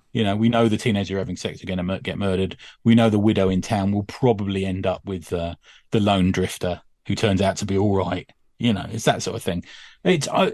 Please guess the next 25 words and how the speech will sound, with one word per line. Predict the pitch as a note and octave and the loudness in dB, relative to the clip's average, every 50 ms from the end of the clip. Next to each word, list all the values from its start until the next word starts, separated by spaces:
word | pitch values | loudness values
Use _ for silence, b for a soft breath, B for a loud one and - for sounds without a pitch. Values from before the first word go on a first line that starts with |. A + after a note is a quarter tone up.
| - - | -4 -8
size-wise, | B2+ - - E3+ E3+ F3 F3+ D#3 B2+ E3 E3 D3+ D3 D3 C3 - | -4 0 4 4 6 6 6 6 4 4 6 6 6 4 4 2
this | - C3+ - - | 0 0 0 -2
book | - - C#3+ C#3+ C#3 - - - | -2 0 0 0 0 -2 -4 -2
is, | A#2+ A#2 A2+ G#2 | -2 -2 -2 0
it's | A#2+ C3+ C3 A#2 - - | 0 0 0 0 0 -2
American | D#3+ C#3+ C#3 C3 A2 B2 | -2 -2 -2 -2 -2 -2
comic | - C3 A2+ - | -4 -4 -4 -6
size, | - - G#2+ G#2 - | -6 -6 -6 -6 -8
but | - C3+ A#2+ G3 | -6 -6 -6 -6
it's | G3+ - | -6 -2
somewhere | - C#3+ C#3 C#3+ C3+ B2+ A#2 | 2 4 4 6 4 4 2
between | A2 A2+ - - A#2 G#2+ | 0 -2 -4 -4 -2 -2
a | G#2 | -4
trade | - - A2+ G#2+ G#2 G2 G2+ | -4 -4 -4 -4 -4 -4 -4
and | G2 F#2 | -6 -8
a | - | -8
prestige | - F#2+ - - F#2+ F2 - | -8 -10 -8 -8 -8 -8 -6
format. | - - F#2+ F#2 F2+ E2+ - _ _ B B B B B B B | -4 -4 -2 -2 -2 -4 -6 _ _ B B B B B B B
So | B - A#2 | B 0 0
it's | G2+ - C3+ | 2 4 2
like | A2+ - | 2 2
a, | B2 G2+ - - - | 2 0 -2 -4 -6
a | - A2+ | -4 -2
slim | - - - A#2+ G#2+ F#2+ F#2+ F#2+ - | -2 0 2 2 2 2 2 0 0
trade. | - - F#2+ F2 D#2+ D#2+ D#2+ - | 0 0 0 0 0 0 -4 -8